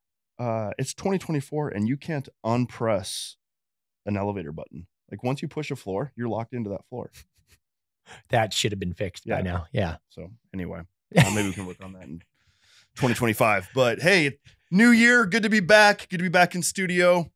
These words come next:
Speaker 1: Um, big week here in Missoula.
Speaker 2: Yeah.
Speaker 1: National championship coming up this weekend. Your Montana Grizzlies against the San Diego, San Diego,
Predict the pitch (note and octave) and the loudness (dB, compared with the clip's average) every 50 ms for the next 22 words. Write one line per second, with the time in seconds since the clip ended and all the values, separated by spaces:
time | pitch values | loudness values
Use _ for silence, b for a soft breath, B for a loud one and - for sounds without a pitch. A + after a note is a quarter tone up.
0 | _ _ _ - A#2+ B2 C3 C3 C3+ C3 C3 C3 C3 C3 C3 C3 C3 C3+ A#2+ A2 | _ _ _ -6 -2 0 2 4 4 4 4 4 4 4 4 4 2 0 -2 -6
1 | F2 - A#2 A#2+ D3 F3+ F3+ E3 D#3+ F3+ G3 G3+ F3 - - F3 E3+ E3+ E3 D#3 | -10 -16 -6 0 2 2 2 2 0 -4 -6 -6 -6 -6 -4 -4 -2 -2 -2 -2
2 | C#3+ D3 D#3 D#3 F3 G3+ G3+ F3 - _ _ _ _ - F#2 F#2 F#2+ G#2+ G#2+ G#2 | -2 -2 0 0 0 0 -2 -4 -8 _ _ _ _ -12 -8 -6 -4 -4 -4 -4
3 | G2+ F#2+ F2 - - A2+ B2+ B2+ C3 B2+ - D#3+ C#3 C3 - - C#3 C3+ C3+ D3 | -4 -8 -10 -10 -4 0 2 2 2 2 0 -2 -2 -2 0 -2 -2 0 0 -2
4 | C3+ B2+ - C#3 C#3 C3+ - - C#3+ C3 C3 B2+ C3 B2+ - C3+ B2 - - B2+ | -2 -2 0 0 -2 -2 -2 -4 -4 -4 -2 -4 -4 -6 -8 -10 -10 -8 -6 -8
5 | C3 C3 C#3+ C#3 C#3 C#3 C#3 C#3 _ _ _ _ _ _ _ _ _ _ - - | -6 -6 -6 -6 -6 -6 -8 -10 _ _ _ _ _ _ _ _ _ _ -20 -20
6 | G#3+ _ _ _ _ _ _ _ _ _ _ _ _ - A#2+ A#2+ A#2+ A#2+ B2 B2+ | -20 _ _ _ _ _ _ _ _ _ _ _ _ -6 0 2 4 4 4 4
7 | B2 B2 A#2+ A#2+ B2 A#2+ C3 B2+ B2 B2 A2+ A#2 A2+ A#2 B2 B2 B2 B2 B2 B2+ | 4 4 2 2 2 0 -2 -2 -2 -2 0 -2 -2 -2 -2 -2 -2 -2 -2 -2
8 | B2+ - - - - _ - A#2 A#2 A2+ A2+ A#2 A#2+ - - - A2+ A2 - - | -4 -4 -6 -8 -8 _ -10 -6 -4 -4 -2 -2 -4 -6 -6 -8 -8 -8 -6 -6
9 | - A#2+ A2+ A#2 A2+ A2+ A2+ A2+ A2 A2+ A#2 A2+ A2 A2+ A2+ - - - - - | -4 -4 -2 -2 -2 -2 -2 -2 -2 -2 -2 -4 -4 -6 -8 -10 -12 -12 -12 -14
10 | - - - - A2 A#2 G2+ F#2 G2 F#2+ D2+ - G#2+ | -16 -18 -20 -18 -18 -18 -18 -18 -18 -20 -20 -20 -20